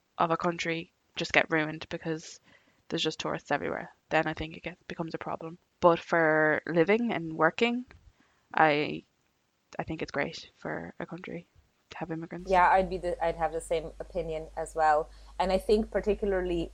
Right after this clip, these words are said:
Speaker 2: legal immigration is good because from personal experience, I have been an illegal immigrant when I was brought to the United States as a child, and I have been a legal immigrant coming to Ireland as an adult. And when you're in a place that you have no right to be in,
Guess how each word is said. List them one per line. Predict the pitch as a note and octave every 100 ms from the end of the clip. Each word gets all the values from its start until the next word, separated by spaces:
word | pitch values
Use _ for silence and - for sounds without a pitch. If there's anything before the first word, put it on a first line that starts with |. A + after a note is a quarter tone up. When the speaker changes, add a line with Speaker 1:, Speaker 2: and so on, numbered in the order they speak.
| -
Speaker 2:
legal | F3+ F#3+ F3+ E3+
immigration | E3 D3+ D3 D3 D#3
is | C#3+ -
good | D3 C3+ -
because | D#3 D#3+ D3+ -
from | D#3+
personal | - F3 E3+ E3
experience, | - - E3+ E3 E3+ F#3 -
I | E3 D3+
have | D#3 D3+ -
been | D#3 D#3
an | - - -
illegal | G#3 G3+ F3 D#3+
immigrant | D3 D3+ D#3+ D#3
when | D#3+
I | D3
was | D3
brought | - D3 C#3+ - - - - -
to | D3+
the |
United | D3+ C#3+ C#3+ -
States | D#3 D3 C#3+ -
as | D3+ C#3+ -
a |
child, | - D#3+ C#3+ D3+ - - - -
and | D3
I | D3
have | D3+ C3+
been | D3+ D3+
a |
legal | D#3+ G3+ F#3+ -
immigrant | D3+ D3 C#3 C#3 -
coming | - D3 C#3
to | - -
Ireland | D3 C#3+ C#3+ -
as | C#3 C#3
an | -
adult. | D3+ D3 C3+ D3+ - - - - - -
And | D#3 D3 C#3+ C#3 -
when | D#3+ D#3+
you're | D#3+ E3+ F3
in | F#3 E3+
a |
place | - E3 D#3+ E3 -
that | E3 D#3+
you | D#3
have | D#3 D3+ C#3
no | D3+ D#3
right | D#3 D#3 D3+ -
to | C#3
be | D3+ D3
in, | F3 A3+